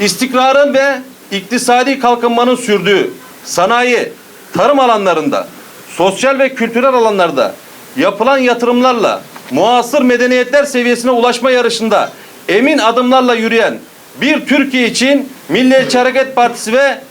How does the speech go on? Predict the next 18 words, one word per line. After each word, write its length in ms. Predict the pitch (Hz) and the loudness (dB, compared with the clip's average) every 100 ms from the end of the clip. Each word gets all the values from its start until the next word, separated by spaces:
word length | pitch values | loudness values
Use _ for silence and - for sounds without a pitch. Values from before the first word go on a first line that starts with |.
| - | -6
Cumhur 200 | 233 262 | -2 0
İttifakı 480 | - 170 196 190 147 | -2 0 0 0 -4
diyoruz. 280 | 131 107 - - - - - | -4 -4 -12 -20 -20 -16 -2
Çocuklarımızın 960 | 220 247 240 262 269 269 269 285 247 - - | 0 0 0 2 2 0 2 0 -2 -12 -4
rahat 340 | 196 285 285 | 0 2 0
bir 160 | 247 247 | -4 -2
nefes 300 | 240 262 240 | 0 0 0
aldığı, 480 | 220 220 180 120 90 - - | 0 0 0 -2 -4 -12 -4
temiz, 500 | 190 254 233 - - - - - - | 0 2 0 -2 -10 -14 -16 -16 -2
ak, 320 | 247 247 - | 0 0 0
pak 280 | 269 285 240 | -2 -2 -2
bir 160 | 262 262 | -4 0
çevre 380 | 240 254 262 | 0 2 0
bilincinde 560 | 247 247 214 226 254 247 135 | 0 -2 0 0 0 0 -2
yerleştiği 720 | 180 226 233 - 220 160 98 - - - - | -2 -2 -4 -2 -2 -2 -4 -14 -20 -20 -6
bir 260 | 254 294 262 | -2 -2 0
Türkiye 400 | 285 262 262 247 | -2 -2 -2 -2
için 440 | 240 277 262 - | -2 -2 -2 -6